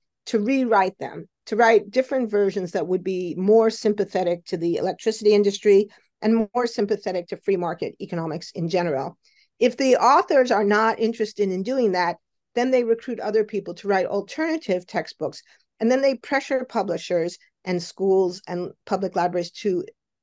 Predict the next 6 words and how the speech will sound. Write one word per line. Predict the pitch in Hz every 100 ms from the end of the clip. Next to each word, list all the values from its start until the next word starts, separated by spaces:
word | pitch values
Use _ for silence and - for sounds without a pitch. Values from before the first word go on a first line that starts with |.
| -
embrace | 190 175 190 185 175
and | 175
adopt | 180 151 - _ _ _
these | 190 180
alternative | 165 165 196 165 170 -
textbooks. | - - - - - -